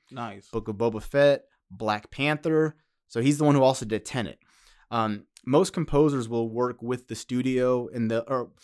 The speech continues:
Speaker 2: with the director, and they'll also record some live orchestra and stuff like that. But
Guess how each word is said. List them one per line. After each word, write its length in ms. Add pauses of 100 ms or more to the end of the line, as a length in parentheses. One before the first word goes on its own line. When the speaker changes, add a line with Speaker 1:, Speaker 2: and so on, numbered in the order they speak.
(140)
Speaker 2:
with 200
the 60
director, 720 (320)
and 120
they'll 80
also 480
record 560
some 200
live 460 (200)
orchestra 400
and 100
stuff 120
like 100
that. 240
But 160